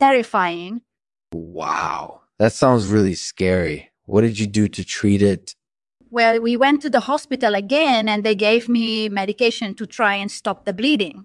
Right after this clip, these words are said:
Speaker 1: But unfortunately, the symptoms continued for several more days until my body finally healed itself.
Speaker 2: That's an incorporated, edibly interesting story.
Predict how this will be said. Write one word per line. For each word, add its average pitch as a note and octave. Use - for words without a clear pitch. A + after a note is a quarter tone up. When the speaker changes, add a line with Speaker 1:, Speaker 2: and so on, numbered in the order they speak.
Speaker 1:
But C4
unfortunately, A#3+
the G3
symptoms E4
continued A3
for G#3
several A#3+
more G#3
days F#3
until G#3
my G3
body G#3
finally A#3
healed G#3+
itself. -
Speaker 2:
That's F2
an F2+
incorporated, F2
edibly F2+
interesting E2+
story. D#2